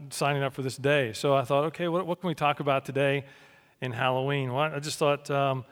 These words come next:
we'd cover a few interesting facts about this day. Hundred fifty-eight million Americans participate in trick or treat tonight. Hundred fifty-eight million. Ninety-five percent of those will purchase candy.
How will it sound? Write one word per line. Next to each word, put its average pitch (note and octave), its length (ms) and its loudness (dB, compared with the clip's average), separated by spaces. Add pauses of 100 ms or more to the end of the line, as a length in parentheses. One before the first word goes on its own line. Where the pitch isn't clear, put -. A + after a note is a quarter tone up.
(300)
we'd C3+ 120 -6
cover D#3+ 260 6
a C#3 40 2
few D#3+ 240 0
interesting D#3 420 0
facts C3+ 460 0
about C#3 340 0
this C3+ 160 -6
day. D3 400 2 (1000)
Hundred G#3 320 4
fifty-eight G3 420 8
million F3+ 360 6
Americans E3+ 580 4
participate E3 580 0
in D3 80 0
trick D3+ 220 -2
or D3 40 -4
treat F#3+ 320 0 (460)
tonight. C#3 240 -6 (380)
Hundred D#3+ 160 -2
fifty-eight C#3+ 360 -2
million. D#3+ 380 0 (640)
Ninety-five D#3 520 4
percent D#3+ 280 -2
of D3+ 60 -4
those D#3+ 340 6
will C3 120 -2
purchase E3+ 440 -2
candy. F#3 580 0